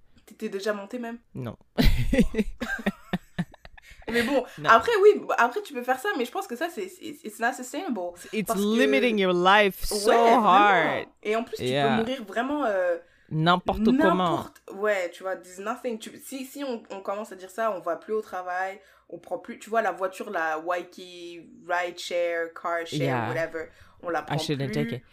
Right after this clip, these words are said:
Speaker 2: Yeah,
Speaker 1: Ouais.
Speaker 2: I have anxiety around that. Je me dis, I'm a new driver, like, what am I gonna do? Mais I'm a good driver, so I'm not reckless, I'm not crazy. Et you can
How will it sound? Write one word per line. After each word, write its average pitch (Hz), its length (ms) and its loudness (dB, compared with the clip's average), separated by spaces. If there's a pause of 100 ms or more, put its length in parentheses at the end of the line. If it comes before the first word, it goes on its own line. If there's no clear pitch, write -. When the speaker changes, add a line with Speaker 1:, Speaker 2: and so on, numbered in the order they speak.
(200)
Speaker 2:
Yeah, 180 320 12
Speaker 1:
Ouais. 185 100 12
Speaker 2:
I - 20 8
have 262 200 6
anxiety 196 520 6
around 147 320 2
that. 131 260 2
Je 147 80 -10
me 147 100 0
dis, 170 360 0
I'm 147 140 2
a 135 60 -2
new 139 200 0
driver, 160 500 2
like, 135 240 -4
what 131 100 0
am 139 120 -2
I 127 40 -4
gonna 131 220 -6
do? 151 480 0 (300)
Mais 175 100 4
I'm 180 140 2
a 175 40 4
good 151 200 0
driver, 123 400 -2
so 117 400 -6
I'm 135 120 -8
not 120 380 -6
reckless, 113 880 -6
I'm 135 120 -6
not 113 180 -4 (120)
crazy. 110 800 -4 (380)
Et 170 120 8
you 165 160 6
can 196 140 2